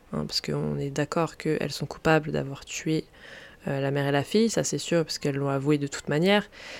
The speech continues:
Mais au niveau du motif, euh, bah, je trouve qu'il y a pas vraiment, il y a pas de quoi, enfin, on... c'est impossible de déterminer en fait.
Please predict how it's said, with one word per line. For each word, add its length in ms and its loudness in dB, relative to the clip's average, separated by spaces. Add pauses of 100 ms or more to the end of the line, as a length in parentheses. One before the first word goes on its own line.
(160)
Mais 500 10
au 120 4
niveau 460 6
du 160 -2
motif, 540 2
euh, 280 2
bah, 140 2
je 100 -6
trouve 200 -8
qu'il 160 -4
y 40 0
a 80 0
pas 140 -2
vraiment, 720 -2
il 80 -6
y 80 2
a 40 4
pas 120 0
de 100 -10
quoi, 500 2
enfin, 340 0
on... 120 4
c'est 180 2
impossible 540 8
de 100 8
déterminer 540 4
en 100 2
fait. 340 -8